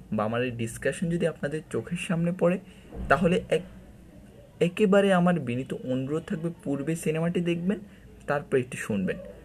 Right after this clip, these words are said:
ফলে পরবর্তীতে আপনারা আলোচনাটুকু সম্পূর্ণ বুঝতে পারবেন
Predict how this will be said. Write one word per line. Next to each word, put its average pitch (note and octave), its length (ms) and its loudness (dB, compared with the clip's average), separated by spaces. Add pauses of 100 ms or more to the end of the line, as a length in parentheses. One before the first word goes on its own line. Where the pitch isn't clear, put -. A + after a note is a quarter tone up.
(200)
ফলে D3 240 2 (420)
পরবর্তীতে F3+ 680 2
আপনারা - 440 0
আলোচনাটুকু D#3 720 -2 (260)
সম্পূর্ণ C#3 480 0
বুঝতে G2+ 440 -4
পারবেন - 380 -6